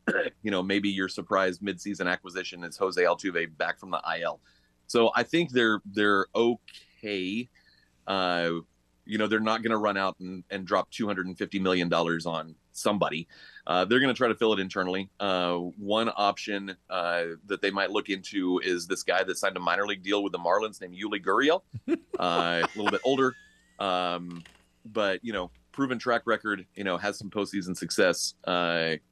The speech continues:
Speaker 1: you know, and, and he's only on a minor league deal. So, you know,
Speaker 2: Does he
Speaker 1: he would
Speaker 2: now?
Speaker 1: be worth looking, he'd be worth looking into if I was the G M, but I'm not.
Speaker 2: <laughs> James, appreciate your time, brother. Enjoy your weekend, bud.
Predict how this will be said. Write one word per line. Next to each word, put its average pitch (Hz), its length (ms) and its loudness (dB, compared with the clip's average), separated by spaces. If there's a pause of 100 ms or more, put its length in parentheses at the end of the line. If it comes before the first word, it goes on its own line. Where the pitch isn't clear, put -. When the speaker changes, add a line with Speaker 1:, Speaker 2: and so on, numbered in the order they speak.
(140)
Speaker 1:
you 95 160 -4
know, 80 160 -2 (240)
and, 98 140 -2
and 98 160 2
he's 98 320 0
only 104 180 2
on 95 100 2
a 92 40 0
minor 90 260 0
league 78 160 -6
deal. 73 180 -10
So, 85 280 2
you 107 140 0
know, 127 80 8
Speaker 2:
Does 151 100 6
he 139 60 8
Speaker 1:
he 123 40 8
would 107 60 8
Speaker 2:
now? 78 120 6
Speaker 1:
be 90 100 2
worth 87 280 0
looking, 90 220 -6 (560)
he'd 185 100 6
be 170 100 4
worth 123 220 6
looking 92 220 -4
into 85 240 -2
if 78 100 -4
I 82 120 2
was 76 120 -4
the - 80 -14
G 73 180 -14
M, - 160 -16
but 78 120 -2
I'm 78 100 -2
not. - 200 -6 (1200)
Speaker 2:
<laughs> - 880 -4
James, 135 420 4
appreciate 139 640 2
your 147 80 -4
time, 135 340 6
brother. 123 240 6
Enjoy 165 440 8
your 285 180 8
weekend, 208 520 4
bud. 151 360 4